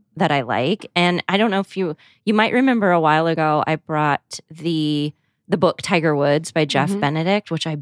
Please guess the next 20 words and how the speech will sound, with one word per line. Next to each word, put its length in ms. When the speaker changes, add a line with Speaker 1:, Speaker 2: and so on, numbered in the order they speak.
Speaker 1:
binged 460
and 240
loved. 560
And 100
I 80
think 240
it 100
might 200
be 100
a 80
little 180
bit 220
about 540
the 80
fact 400
that 200
when 120
you 100
see 280
golfers 720